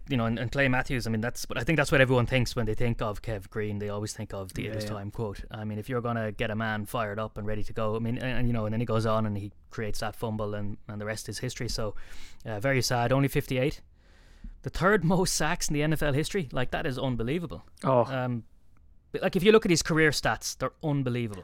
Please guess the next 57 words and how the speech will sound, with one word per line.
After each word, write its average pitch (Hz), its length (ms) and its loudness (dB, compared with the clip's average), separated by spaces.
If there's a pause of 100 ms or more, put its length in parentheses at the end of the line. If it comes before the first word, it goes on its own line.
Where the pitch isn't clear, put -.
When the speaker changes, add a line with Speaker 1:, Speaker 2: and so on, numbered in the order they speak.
Speaker 2:
And 147 220 10
if 151 120 4
you 160 60 8
look 185 120 6
at 185 60 4
his 147 120 2
highlights, 147 360 8
I 143 60 4
mean, 139 240 8
if 139 160 0
that's, 147 200 4 (140)
you 165 180 2
know, 127 200 8
it's 117 100 0
a 139 60 4
good 147 220 6
reason 135 340 6
for 120 240 0
people 123 260 -2
to 120 60 4
have 107 80 -2
went 117 160 6
back 113 220 4
there 117 240 4
and, 110 280 -2
and 120 160 2
looked 113 220 0
at 117 60 0
his 107 100 -4
highlights. 120 380 4
And 120 100 4 (380)
there 143 60 0
was 131 80 4
Speaker 1:
Yeah. 110 60 0
Speaker 2:
people 147 200 8
that 131 180 8
sort 143 180 6
of 123 80 0
saw 135 240 8
him 135 80 6
as 123 120 2
the 127 60 0
guy 127 200 8
in 123 120 6
Green 120 240 4
Bay, 123 280 8
and 113 100 4
he 110 60 2
was 110 140 -4
famous. 120 360 4
He 123 60 0
was 113 100 -4
the - 60 -2
personality. 117 600 4
He 113 60 0
was 110 160 -2
kinda, 117 340 4